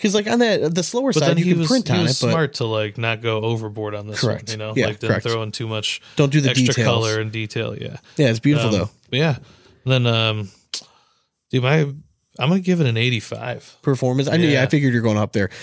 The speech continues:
Speaker 1: Yeah, I'm gonna go eighty-four. I'm gonna go right below it. It's not my favorite fast bag of all time, but I would feel very comfortable throwing
Speaker 2: Yeah.
Speaker 1: this. This is a bag, again, I'm telling myself going into it, don't do anything but shoot airmails and fucking pour bags in the hole.
Speaker 2: Mm-hmm.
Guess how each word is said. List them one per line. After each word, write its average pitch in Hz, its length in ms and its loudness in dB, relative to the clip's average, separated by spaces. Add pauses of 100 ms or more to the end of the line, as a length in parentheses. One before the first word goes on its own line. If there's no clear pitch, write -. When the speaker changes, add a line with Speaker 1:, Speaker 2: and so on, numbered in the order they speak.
(140)
Speaker 1:
Yeah, 147 120 4
I'm 151 60 2
gonna 180 140 4
go 170 120 4
eighty-four. 156 360 2
I'm 127 60 0
gonna 135 160 2
go 131 80 2
right 135 200 2
below 127 260 2
it. 127 80 -2 (200)
It's 170 180 0
not 185 180 0
my 185 120 2
favorite 139 680 0
fast 117 420 -2
bag 117 200 0
of 113 100 -6
all 107 120 0
time, 90 340 -6 (380)
but 135 100 4
I 135 80 0
would 147 160 -2
feel 131 240 2
very 117 320 0
comfortable 107 380 -6
throwing 107 280 -6
Speaker 2:
Yeah. 107 60 -4
Speaker 1:
this. 117 140 -4 (260)
This 170 180 0
is 185 100 -4
a 180 60 -2
bag, 160 240 2
again, 135 300 0
I'm 143 220 -2
telling 160 280 4
myself 120 400 0
going 123 240 2
into 110 240 -2
it, - 140 -8 (480)
don't 131 240 2
do 135 160 2
anything 117 460 -2
but - 260 -2
shoot 160 280 0
airmails 135 520 2
and 120 120 -6
fucking 117 300 -2
pour 110 220 -4
bags 101 280 -2
in 110 60 -6
the 95 80 -6
hole. 104 180 -8
Speaker 2:
Mm-hmm. 120 200 -4